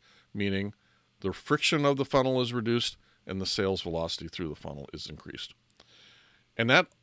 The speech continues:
all helps not only to keep the bottom of the funnel wider because we're closing more of our ideal prospects, but it also increases the velocity with which prospects move through the funnel and become customers,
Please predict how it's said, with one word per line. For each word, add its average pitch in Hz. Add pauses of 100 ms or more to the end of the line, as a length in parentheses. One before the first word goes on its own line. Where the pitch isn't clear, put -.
(120)
all 135
helps 123
not 117
only 107
to 95
keep 110
the 98
bottom 104
of 107
the 104
funnel 98
wider 107
because 107
we're 92 (100)
closing 113
more 92
of 82
our 82
ideal 80
prospects, - (480)
but 110
it 107
also 104
increases 101
the 85
velocity 92
with 104
which -
prospects -
move 73
through 156
the 160
funnel 135 (320)
and 90
become 87
customers, 131